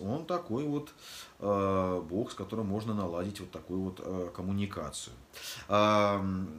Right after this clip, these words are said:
Велес в славянском пантеоне как бы уравновешивал, э, две фигуры, белую и чёрную. Светлого белобога и, э,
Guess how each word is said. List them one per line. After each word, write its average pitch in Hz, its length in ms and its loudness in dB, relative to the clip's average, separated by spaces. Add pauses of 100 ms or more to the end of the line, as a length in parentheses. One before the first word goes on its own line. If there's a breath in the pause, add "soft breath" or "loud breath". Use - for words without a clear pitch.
(400)
Велес 185 760 2
в 143 180 -2
славянском 156 520 0
пантеоне 214 1500 2
как 165 360 2
бы 170 380 8
уравновешивал, 147 1400 2 (320 loud breath)
э, 110 340 4
две 120 340 4
фигуры, 120 560 2
белую 117 460 6
и 117 40 2
чёрную. 82 800 -2 (280 loud breath)
Светлого 98 640 2
белобога 101 880 2
и, 104 680 0
э, 85 260 -6